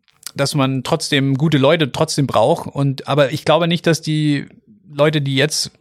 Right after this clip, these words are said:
überlegen, Journalist zu werden, wirklich denken, „Boah, geil, irgendwann mal ich bei den Tagesthemen“ oder sowas. Äh, mega Sendung, ich liebe die Tagesthemen, aber ich bin ja auch alt. Ähm, ich glaube, dann wird's andere Formen geben.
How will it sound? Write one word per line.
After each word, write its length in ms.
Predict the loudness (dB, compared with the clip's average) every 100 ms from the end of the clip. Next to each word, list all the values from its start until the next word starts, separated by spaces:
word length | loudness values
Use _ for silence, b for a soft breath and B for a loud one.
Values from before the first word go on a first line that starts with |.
| _
überlegen, 500 | -2 0 2 4 4
Journalist 380 | 4 2 2 0
zu 140 | 2
werden, 540 | 2 2 0 -4 -2 0
wirklich 340 | 0 -2 -4
denken, 340 | -4 -2 -2
„Boah, 140 | -4 -4
geil, 400 | -6 -6 -6 -2
irgendwann 340 | 0 0 0
mal 200 | -2 -4 -2
ich 280 | -4 -4 -14 B B B B B
bei 80 | -4
den 120 | -2
Tagesthemen“ 800 | 0 2 4 4 2 0 0 0
oder 180 | -2 -2
sowas. 240 | -2 -4
Äh, 160 | -2 2
mega 300 | 4 4 4
Sendung, 240 | 4 2 2
ich 100 | 2
liebe 160 | 2
die 100 | 0
Tagesthemen, 460 | 0 0 -2 -6 -8
aber 140 | -10
ich 140 | -8 -2
bin 100 | 2
ja 80 |
auch 120 | 2 2
alt. 260 | -2 -2 B B B B
Ähm, 520 | 0 2 2 -2 -8 -16 _ _ _ _
ich 60 | _
glaube, 160 | 0 0
dann 140 | 2
wird's 220 | -2 -2
andere 680 | -2 2 4 4 4 4 0 -6 -14 -16 -20 -8
Formen 380 | 0 0 2 0
geben. 320 | -2 -4